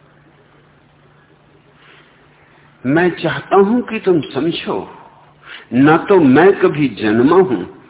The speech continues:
ना कभी मरूंगा। जन्म भी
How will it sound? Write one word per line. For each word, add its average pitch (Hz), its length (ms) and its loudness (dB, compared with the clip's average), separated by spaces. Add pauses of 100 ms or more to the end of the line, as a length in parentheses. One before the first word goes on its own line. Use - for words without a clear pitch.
(260)
ना 127 140 -2
कभी 107 340 -8
मरूंगा। 117 580 -6 (2250)
जन्म 120 480 -4
भी - 460 -6